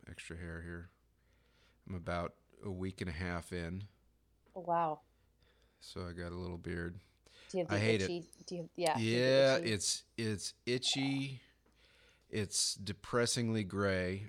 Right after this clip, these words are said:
Speaker 1: I have so much gray in my beard. And I didn't really even know this until I grew the beard last year, how much gray there is. But I, I'm,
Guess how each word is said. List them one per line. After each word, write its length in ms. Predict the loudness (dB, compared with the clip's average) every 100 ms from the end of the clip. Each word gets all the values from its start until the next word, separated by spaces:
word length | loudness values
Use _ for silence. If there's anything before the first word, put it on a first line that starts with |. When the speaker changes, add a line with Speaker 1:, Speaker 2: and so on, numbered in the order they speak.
| -6
Speaker 1:
I 40 |
have 120 | -4
so 240 | 0 0 0
much 240 | 0 -2
gray 240 | -2 0 0
in 80 | -2
my 140 | -4
beard. 320 | -4 -6 -6 -12 _ _ _ _ _ _ _ -6
And 120 | -2
I 60 |
didn't 220 | 0 2 2
really 220 | 4 2
even 200 | 2 0
know 180 | 0 0
this 180 | -2 -6
until 180 | -6
I 80 | -6
grew 240 | -4 -4 -2
the 80 |
beard 220 | -2 -4 -4
last 300 | -4 -4 -6
year, 240 | -8 -10 -10
how 100 | -8
much 220 | -6 -8
gray 180 | -8 -6
there 140 | -6 -8
is. 140 | -10
But 160 | -10 -10
I, 340 | -8 -10 -10
I'm, 140 | -10